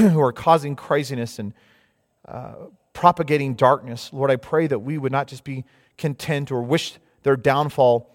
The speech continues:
but, Lord, we would desire that they would be saved. So, Lord, we ask for mercy. Lord, we ask for freedom. We, we ask that you would bring them low to a place of humility. We ask that you would bring them to the end of themselves, that they would realize that there is still a God in heaven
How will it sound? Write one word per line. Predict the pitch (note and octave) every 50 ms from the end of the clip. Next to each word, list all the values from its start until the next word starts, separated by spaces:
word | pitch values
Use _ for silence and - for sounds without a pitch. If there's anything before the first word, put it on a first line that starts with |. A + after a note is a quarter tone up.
| _ _ _ _
but, | - C3
Lord, | C3 C#3 C#3 C3+
we | C#3 C3+
would | B2+ B2+ A#2
desire | A#2+ A#2 G#2 C3 C3+ C3+ C3+
that | A#2+ A2
they | A2+ B2
would | B2 A2+
be | G#2 G#2+
saved. | - - - - G2 F#2+ F#2+ G2 - _ _ _ _ _ _ _ _ _ _ _ _ _ -
So, | - - D3
Lord, | C3+ D#3 D#3
we | C#3+ C3+ C3+
ask | C3+ C#3 C3 -
for | - B2+
mercy. | A#2 A2 A2 A2+ - - G#2+ G#2 A2 G#2+ _ _ _ _ _ _ _ _ _ _ _ _ _ _ _ _ _ _ _ _ _ _ _ _ _
Lord, | C3+ D3 D3
we | D3 C#3+ D3
ask | D3+ D#3 D3 - -
for | C3+ A#2
freedom. | - - - A2+ A#2 A#2 A2+ A2+ A2+ A2 _ _ _ _ _ _ _ _ _ _ _ _
We, | - C#3+ D#3 -
we | - D#3 D3+ D3+
ask | D#3+ E3+ F3+ E3 -
that | D3
you | C#3
would | C#3 C3+ A2+
bring | C3 C#3+ D3
them | C#3 C3+ C3
low | B2 B2+ C3 C3 B2+ C3 B2+ A#2+
to | - - C3
a | B2+
place | - - - D#3 D3 D3 C#3+ - -
of | B2+ A#2
humility. | - - C#3 B2+ A#2+ B2+ B2+ B2+ A#2+ A#2+
We | A2 C3 C3+
ask | C#3+ D#3 E3 D3 -
that | C#3+
you | C3+
would | C3+ B2+ A2+
bring | C#3+ D#3
them | D#3 D3+ C#3+
to | - -
the | C3 B2 C3
end | D#3 D#3+
of | C3+
themselves, | C3 B2 A2+ - - B2 A2+ B2 A#2 A#2 -
that | _ _ _ _ _ _ _ -
they | C#3+ D3
would | C#3+ C3 B2 A#2+
realize | D3+ E3 E3 D3 C3+ C3+ B2+
that | - B2 A2+
there | C3+ B2+
is | B2 A#2+
still | - - - F3 D3 C3+
a | C3+
God | - C3 A#2 A#2+
in | A#2+ A#2 A2+
heaven | A2+ A2 G#2+ G#2+ G#2+ A2